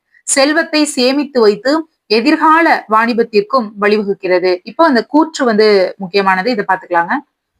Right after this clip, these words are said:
பொது ஏற்பு தன்மையை அடிப்படையாக கொண்டு, பொது ஏற்பு தன்மையை அடிப்படையாக கொண்டு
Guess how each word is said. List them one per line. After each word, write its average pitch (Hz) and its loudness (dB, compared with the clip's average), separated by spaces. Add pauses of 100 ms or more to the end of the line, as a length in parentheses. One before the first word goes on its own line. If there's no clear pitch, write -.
(240)
பொது 311 2
ஏற்பு 311 0
தன்மையை 226 0
அடிப்படையாக 240 0
கொண்டு, 190 0
பொது 208 0
ஏற்பு 247 0
தன்மையை 208 -2
அடிப்படையாக 208 0
கொண்டு 202 -2